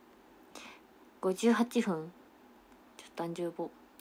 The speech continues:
はやりんごさん、まゆたみさん、くまねパパさん、きなぺこさん、福フェスよろしきゅうさん。え、待って、明日、明後日？明日、あさ、明後日ですよ。なんてこった。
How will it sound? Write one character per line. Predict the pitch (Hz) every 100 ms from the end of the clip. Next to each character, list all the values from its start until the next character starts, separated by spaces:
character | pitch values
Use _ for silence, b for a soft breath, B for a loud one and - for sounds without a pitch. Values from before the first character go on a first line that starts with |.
| b b b b -
は | 240
や | 311
り | 349
ん | 339 220
ご | 190
さ | 165
ん、 | 147 -
ま | 170
ゆ | 214
た | 214
み | 208 202
さ | 202
ん、 | 190 190
く | -
ま | 202 294
ね | 320
パ | 294 311
パ | 233
さ | 240 170
ん、 | 190 -
き | -
な | 208
ぺ | 208 220
こ | 208
さ | 208 202
ん、 | 208 b b b b
福 | - 233
フ | 294
ェ | 285
ス | 254
よ | 214
ろ | 285
し | 320
き | 302 381
ゅ | 339
う |
さ | 254 208
ん。 | 170 b -
え、 | 233
待 | 302 349
っ |
て、 | - 180 -
明 | 202
日、 | - -
明 | 381 262
後 | 359 381 -
日？ | 160 180 - - - - -
明 | 185
日、 | - - -
あ |
さ、 | - -
明 | 240
後 | 415 480
日 | 349
で | 254
す | 240
よ。 | 233 196 165 - - - - - - - - - - - - - - - - -
な | 180
ん |
て | -
こ | - -
っ | -
た。 | -